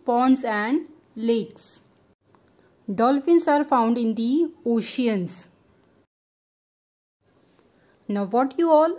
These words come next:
exactly has to do for this activity? You have to write a one-page note on the information collected by you on the following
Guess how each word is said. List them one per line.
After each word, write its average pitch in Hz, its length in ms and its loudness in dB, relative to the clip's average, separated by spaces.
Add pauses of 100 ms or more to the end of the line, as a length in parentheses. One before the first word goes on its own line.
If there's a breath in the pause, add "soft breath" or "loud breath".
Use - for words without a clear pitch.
(120)
exactly 254 560 -2
has 254 260 -2
to 233 140 0
do 226 300 0
for 196 240 -2
this 247 440 -2
activity? 185 720 -6 (680 soft breath)
You 214 120 -2
have 208 220 -2
to 226 80 -4
write 269 280 -4
a 349 100 0
one-page 311 640 0
note 240 460 0 (180)
on 202 160 -2
the 202 100 -6
information 269 1000 2
collected 277 600 -2
by 240 160 2
you 226 520 -2
on 202 160 -2
the 220 100 -4
following 214 800 -2